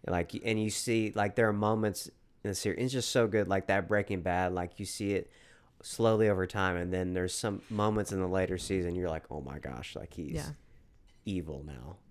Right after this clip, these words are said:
Speaker 1: And, like, and you almost don't even recognize it because you're just so caught up in the character and what he's doing and everything. And, but mind, it's about drugs. It's a dark show, you know, but I, I would recommend it to anyone who's willing if you liked stuff like that.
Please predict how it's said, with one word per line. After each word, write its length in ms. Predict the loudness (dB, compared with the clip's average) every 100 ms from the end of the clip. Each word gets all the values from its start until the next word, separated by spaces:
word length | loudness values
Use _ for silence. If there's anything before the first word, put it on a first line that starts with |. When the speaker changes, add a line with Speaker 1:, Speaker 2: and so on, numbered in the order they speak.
| -8
Speaker 1:
And, 340 | -2 0 0 -2
like, 240 | -4 -6
and 100 | -2 2
you 60 |
almost 240 | 4 2 0
don't 100 | 2
even 220 | 2 0
recognize 520 | 0 -2 -4 -6 -6
it 100 | -8
because 220 | -6 -6
you're 120 | -6 -6
just 180 | -4
so 160 | 0 0
caught 260 | 2 2 2
up 140 | 0
in 100 | -4
the 80 | -4
character 680 | -2 -2 0 0 2 2
and 140 | 0 -2
what 140 | -4
he's 140 | -4 -4
doing 420 | -2 0 0 -2
and 80 | -2
everything. 580 | -2 -4 -4 -6 -6
And, 220 | -6 -10 -14 -20 -20 0
but 160 | 4 8
mind, 180 | 8 6
it's 160 | 4
about 200 | 6 6
drugs. 600 | 8 6 8 4 2 -6 -8
It's 120 | -8 -2
a 60 |
dark 260 | 4 4 2
show, 480 | 2 4 4 2 -2 -8
you 120 | -2
know, 280 | 0 0 -2 -6 -20 -20 -14 2
but 240 | 4 6
I, 180 | 4 2 4
I 200 | 4 6
would 340 | 4 0 -4 -10 _
recommend 500 | -2 -2 -2 -4 -4 -4
it 160 | -8 -14 -20 -16
to 300 | -6 -4 -6 -6
anyone 380 | -2 0 0 -2
who's 200 | -4 -8 -14 -20 -14
willing 460 | 0 2 2 0 -2
if 160 | -6 -6
you 100 | -4
liked 460 | -2 0 -2 -6
stuff 380 | -10 -4 -4 -2
like 200 | -4 -4
that. 280 | -8 -8 -12